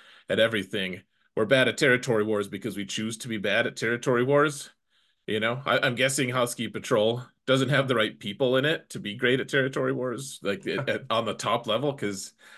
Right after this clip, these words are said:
I, I mean, you know, people, people don't wanna play it, and that, that's a huge part of it. But, uh, you know, we can at least show, like, hey, we're, we're still getting, you know, the rewards we're getting are on par with everyone else,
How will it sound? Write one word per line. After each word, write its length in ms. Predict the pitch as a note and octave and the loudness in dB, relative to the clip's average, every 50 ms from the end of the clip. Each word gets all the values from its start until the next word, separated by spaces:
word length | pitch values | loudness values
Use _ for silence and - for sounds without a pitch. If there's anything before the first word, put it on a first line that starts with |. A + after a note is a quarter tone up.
| - - | -8 -2
I, 160 | - B2+ B2+ - | 0 0 0 0
I 80 | - | -2
mean, 100 | B2 B2+ | -2 0
you 40 | B2 | 2
know, 240 | C#3 D3+ D#3+ E3+ D3 - - | 2 2 2 0 -4 -4 -2
people, 380 | C#3+ C#3 C#3 D3 C3+ C3+ C3 | -2 0 4 4 4 4 4
people 240 | C3 C#3+ B2+ C#3 C#3+ | 0 -2 -4 0 2
don't 100 | D3 C#3+ | 2 4
wanna 160 | D3+ D3+ C#3+ | 4 2 0
play 220 | C3+ C#3 C#3 C#3+ G#2+ | 0 2 2 2 2
it, 120 | F2 - | 0 -2
and 100 | - G#2+ | -6 -8
that, 120 | G2 F#2+ - _ - | -8 -8 -8 _ 0
that's 220 | G2+ A2 A2 - | 0 0 0 -2
a 60 | A2 | -4
huge 380 | F#2 - - A#2 A2+ G#2 - - | -6 -4 -6 -6 -6 -6 -6 0
part 200 | - B2 A2 G#2+ | 4 4 4 4
of 60 | F#2 | 2
it. 180 | F#2+ F2+ - - | -2 -4 -2 2
But, 320 | B2 G#2+ G2 G2+ - - _ _ _ _ _ _ _ _ _ _ _ _ _ - | 2 2 2 2 -2 -8 _ _ _ _ _ _ _ _ _ _ _ _ _ -4
uh, 220 | - G#2 F2 - - - _ _ _ _ _ - | -2 -2 -2 -4 -6 -10 _ _ _ _ _ -4
you 80 | - C#3+ | -2 -2
know, 100 | A#2+ - | 0 2
we 140 | C#3+ C#3 C#3 | 0 0 0
can 100 | D3+ B2 | 2 2
at 100 | B2 B2+ | 2 2
least 220 | B2 A2+ A#2 - | 2 0 0 0
show, 220 | - D3+ B2 A2 | 4 4 4 6
like, 180 | G#2 F#2+ G2 G2 | 4 2 0 0
hey, 220 | C#3 C#3 A2+ G2 | -2 -2 -2 -2
we're, 360 | F2+ G2 A2+ G2+ G2+ G2 F#2+ F#2+ - | -4 -2 -2 -2 -2 -2 -4 -4 -4
we're 80 | A2 G2 | -6 -6
still 220 | - - A2 F#2+ | -4 -4 -4 -4
getting, 460 | F#2+ G#2+ G#2 F#2+ F#2+ F2+ F2+ F#2 G2 - - - - - _ _ _ _ - | -2 -2 -2 -2 -2 -4 -6 -8 -12 -12 -14 -20 -20 -20 _ _ _ _ -10
you 100 | - G2+ | -8 -6
know, 180 | F#2+ D#2 D#2 - _ _ _ - _ - | -6 -6 -8 -10 _ _ _ -20 _ -4
the 100 | - G#2+ | -2 -2
rewards 440 | G#2 G#2+ A#2 C3 C3+ C#3 C3+ C3 A#2+ | 0 2 6 6 6 6 6 2 0
we're 120 | A#2 A2+ A2+ | -2 -2 0
getting 320 | A#2 G#2+ G2+ G#2 G2+ G2 | 0 0 0 0 0 0
are 100 | F#2 G2 | 0 0
on 180 | F#2+ F#2+ F#2+ F#2+ | 0 0 -2 -6
par 220 | - G2 F#2+ F#2+ | -4 0 0 0
with 140 | F#2+ F#2+ - | 0 0 -2
everyone 340 | G2+ E2+ E2+ F#2 F2+ F#2 F#2+ - | -4 -4 -4 -6 -8 -8 -4 0
else, 520 | C3+ B2 A2 G#2 F#2+ - - - - - | 2 2 2 2 0 -2 -4 -6 -8 -10